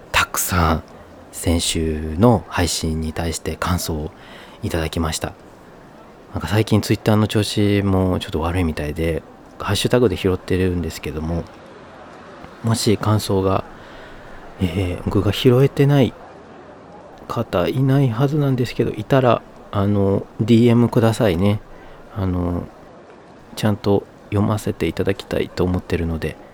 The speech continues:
あの、もし、もし感想漏れてたら、あの、ディーエムいただけたらと思います。あの、お便りフォームでも何でもいいので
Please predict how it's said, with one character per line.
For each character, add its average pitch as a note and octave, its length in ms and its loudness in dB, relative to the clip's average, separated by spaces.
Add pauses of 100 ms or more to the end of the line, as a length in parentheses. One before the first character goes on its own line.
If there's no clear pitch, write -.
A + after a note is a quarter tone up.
(320)
あ F2 120 -6
の、 E2 160 -6
も F2+ 180 0
し、 - 280 -4
も B2+ 120 8
し - 360 0
感 D#2 180 -8
想 - 160 -10
漏 C#2 220 -8
れ D#2 100 -6
て - 120 -12
た - 140 -10
ら、 C#2+ 100 -10 (260)
あ E2 140 -6
の、 C#2 180 -6 (240)
デ E2 100 -4
ィ D#2 40 0
ー D#2 60 -2
エ - 20 -4
ム D#2 120 -2
い D2 40 -8
た - 100 -6
だ D2 100 -10
け - 120 -12
た D#2 100 -10
ら D2+ 100 -12
と - 120 -16 (540)
思 D#2 100 -8
い D2 40 -8
ま D2 60 -10
す。 - 160 -12
あ - 60 -14
の、 - 160 -12 (400)
お G2 60 -2
便 F2+ 200 6
り F2 80 4
フ - 120 0
ォ E2+ 40 4
ー - 40 0
ム D2+ 80 0
で D2 80 -2
も D#2 120 -10
何 E2 160 0
で E2 100 0
も D2+ 200 0 (320)
い D#2+ 40 -8
い - 20 -2
の C#2+ 120 -2
で F2 160 -10